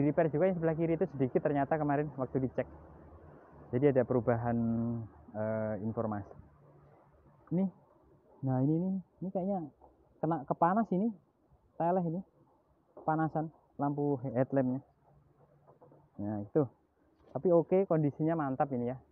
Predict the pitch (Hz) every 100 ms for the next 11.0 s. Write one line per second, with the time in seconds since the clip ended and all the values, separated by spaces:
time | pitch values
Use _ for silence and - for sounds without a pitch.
0 | - 123 131 131 151 165 _ _ _ _
1 | - 151 165 - 131 120 117 117 113 113
2 | 113 110 - - - - - - _ -
3 | - - - - - 110 120 120 117 120
4 | 120 117 - 127 165 202 - 113 113 113
5 | 110 110 139 160 135 120 123 113 110 -
6 | - - - - - - - - - -
7 | 104 104 104 104 101 98 - 131 143 151
8 | 139 151 156 - 120 117 120 123 117 123
9 | 135 117 - 127 143 151 156 135 151 117
10 | 127 - 120 120 - 117 110 107 92 87